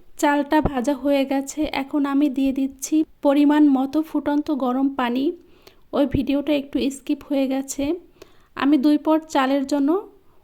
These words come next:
ওই পটেরই সাড়ে তিন পট পরিমাণ পানি দিয়েছি। কিছু সময় নেড়েচেড়ে বলক তুলে নিচ্ছি। পানিটা যখন কমে আসবে, এ পর্যায়ে দিয়ে দিচ্ছি আগে থেকে তুলে রাখা মাংসগুলো। মাংসগুলো দিয়ে ভালোভাবে নেড়েচেড়ে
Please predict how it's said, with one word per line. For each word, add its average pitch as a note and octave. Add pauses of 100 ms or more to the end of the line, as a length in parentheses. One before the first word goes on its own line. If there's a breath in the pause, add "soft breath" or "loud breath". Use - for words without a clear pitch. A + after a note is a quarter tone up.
ওই D4
পটেরই D4
সাড়ে C#4
তিন C#4+
পট D4
পরিমাণ C#4
পানি C4+
দিয়েছি। C4+ (280)
কিছু D#4+ (120)
সময় D4
নেড়েচেড়ে C#4+ (120)
বলক C#4
তুলে C#4
নিচ্ছি। C4 (560)
পানিটা D#4 (120)
যখন C#4+
কমে C#4
আসবে, C#4 (180)
এ -
পর্যায়ে C#4+
দিয়ে C4+
দিচ্ছি C#4 (220)
আগে B3
থেকে D4+
তুলে C#4+
রাখা C#4
মাংসগুলো। B3 (1200 soft breath)
মাংসগুলো C#4+
দিয়ে C#4 (160)
ভালোভাবে C#4
নেড়েচেড়ে C4